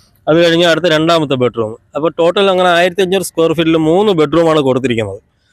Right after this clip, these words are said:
അപ്പോൾ നിങ്ങൾക്ക് ആർക്കെങ്കിലും, നിങ്ങളെ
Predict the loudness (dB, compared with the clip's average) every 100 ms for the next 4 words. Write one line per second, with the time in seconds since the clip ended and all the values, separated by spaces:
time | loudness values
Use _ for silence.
0 | _ _ _ _ -6 -2 0 -2 -8 -20
1 | _ _ -4 0 0 0 -2 -4 -4 0
2 | 0 0 0 0 -2 -2 0